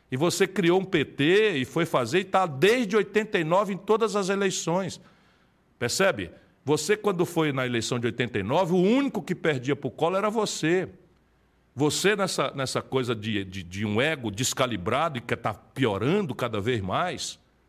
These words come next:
pegando corda, não tem mais sequer os velhos amigos que lhe aconselhavam, Márcio Tomás Bastos, Guxiquem, né? Ninguém mais o que tinha personalidade pra dizer, "Menos, Lula,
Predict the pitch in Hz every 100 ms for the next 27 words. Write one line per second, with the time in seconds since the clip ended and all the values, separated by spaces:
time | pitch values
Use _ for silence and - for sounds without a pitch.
0 | _ - 127 156 135 - - 139 175 151
1 | 104 73 - _ _ 113 139 151 160 151
2 | - 151 - 156 110 156 156 120 107 101
3 | 151 156 101 127 123 120 131 - 90 123
4 | 151 113 113 131 - 123 120 85 104 139
5 | 139 - - - - 143 - 110 - 139
6 | 160 143 78 - - 135 165 175 226 202
7 | 180 151 - 147 131 156 131 139 - 131
8 | 117 113 127 135 120 110 110 143 185 185
9 | 110 98 82